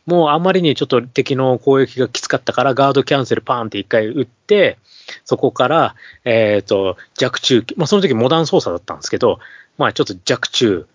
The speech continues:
強でちょっと軽くコンボを入れたら、そう、勝利への道しるべが見えているのかっていうところで、そしてそこから必殺技入れて、さらにキャンセルして、スーパーキャンセルで超必殺入れて、はい、とどめまでいったなと思ったら、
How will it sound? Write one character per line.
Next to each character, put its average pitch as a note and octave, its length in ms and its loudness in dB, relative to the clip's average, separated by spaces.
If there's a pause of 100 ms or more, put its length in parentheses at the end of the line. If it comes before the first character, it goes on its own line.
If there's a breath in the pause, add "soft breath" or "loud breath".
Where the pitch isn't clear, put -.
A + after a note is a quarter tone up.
(120)
強 A2+ 220 2
で E2 120 -8
ち - 80 -6
ょ - 20 -6
っ - 20 -18
と - 80 -12
軽 - 220 -2
く G#2 220 0
コ - 120 -2
ン G#2+ 100 -2
ボ A2 80 2
を G2+ 40 4
入 G2+ 60 0
れ A2 100 0
た - 140 0
ら、 D3+ 240 2 (520 soft breath)
そ A2 120 -4
う、 F#2 60 -2
勝 A#2+ 280 -2
利 A2 80 -2
へ G#2+ 80 0
の G#2+ 100 -6
道 A2 220 -4
し - 100 0
る C3 60 -4
べ B2+ 140 4
が A2+ 80 2
見 C3+ 100 2
え D#3+ 80 4
て D3 100 -2
い C3+ 60 4
る E3+ 100 2
の F#3+ 120 2
か F3 260 0
っ A#3+ 100 -2 (200)
て E3+ 80 4
い E3 40 4
う D3+ 60 -2
と - 80 -2
こ C#3 140 -2
ろ B2+ 80 4
で、 G2 160 2 (400 loud breath)
そ - 180 -2
し - 80 -2
て G3+ 140 2
そ E3 160 2
こ D#3+ 120 2
か D#3+ 200 0
ら E3+ 100 2
必 D3 260 -4
殺 - 400 -2
技 C#3 300 2
入 D3 160 0
れ D3 180 4
て、 F3+ 240 4
さ D#3 140 0
ら D#3 160 2
に E3 160 0
キ - 100 -4
ャ C#3+ 120 2
ン C#3 80 -2
セ C#3+ 160 2
ル C#3+ 160 6
し - 60 -4
て、 - 180 0
ス - 140 0
ー D3 100 4
パ D3+ 140 0
ー C#3+ 80 0
キ D3 100 0
ャ - 20 2
ン D3+ 80 0
セ C#3+ 80 2
ル C#3 80 0
で B2+ 100 0
超 C#3+ 280 4
必 C#3 220 -2
殺 D3 340 0
入 D3 80 4
れ E3 80 4
て、 A#3 300 2 (440 loud breath)
は E3+ 140 0
い、 G#3 160 -2
と - 200 -4
ど F#3+ 120 0
め G3 100 0
ま F#3+ 120 4
で F3 120 2
い D#3+ 60 -6
っ - 20 -20 (300)
た F3+ 100 2
な B3 140 2
と - 180 -2
思 F3 100 0
っ E3 40 -6
た - 160 -2
ら、 G3 180 2